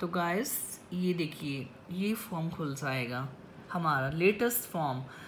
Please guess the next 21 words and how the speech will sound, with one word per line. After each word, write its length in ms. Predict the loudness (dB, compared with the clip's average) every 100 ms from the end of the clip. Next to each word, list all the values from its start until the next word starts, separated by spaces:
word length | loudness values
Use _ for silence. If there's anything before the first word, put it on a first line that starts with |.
| -14 -8 -4
जो 400 | 2 4 2 0 -10 -10
हमने 360 | 0 4 6 6
वीज़ा 380 | 6 4 2 0
एप्लीकेशन 560 | 0 0 0 0 -2 -2
के 120 | 2
लिए 140 | 0
फाइल 340 | 0 0 2 0
करना 320 | -2 -2 -2
है, 100 | -4 -4 -2
फिल 180 | 0
करना 260 | 0 -2 -2
है 60 | 0
गाइस। 520 | 0 0 -2 -2 -4
ये 120 | -4
देखिए 480 | -2 -4 -4 -4 -4 -6 -8 -6
<clears throat> 840 | -6 -8 -14 -16 -14 -14 -12 -4
जूम 340 | 0 4 4 4
करते 360 | 4 2 2
हैं 80 | 2
इस 160 | 2 2
पे, 200 | 0 0